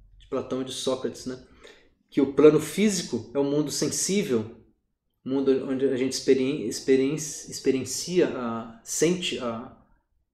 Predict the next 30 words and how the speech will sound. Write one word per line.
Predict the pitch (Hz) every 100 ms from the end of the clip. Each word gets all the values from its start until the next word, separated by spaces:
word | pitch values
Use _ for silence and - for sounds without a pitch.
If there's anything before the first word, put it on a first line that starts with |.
| -
as, | 127 113 -
as | -
questões | - 113 - 117
sensoriais | - 113 120 113 143 165 - - - - - - _ _ _
do | 131
mundo, | 120 143 185 127 - - - - _ _ _ _ _
e | 151
esse | 143
é | 151
o |
mundo | 156
sensível. | 156 185 175 - 165 127 113 107 - _ -
E |
acima | 143 - - 165
dele | 147 165
há | 170
um | 170
mundo | 170 175
inteligível, | 175 175 175 139 165 175
que | 170
é |
o | 175
mundo | 165 170
das | 165 160
ideias, | 170 151 135 127 117 - - - _ _ _
onde | - 127
as | 131 120
ideias | 120 120 135 156 156 151 - - - -
aspiram | 156 - - 151 139 131
chegar. | - 151 127 120 - -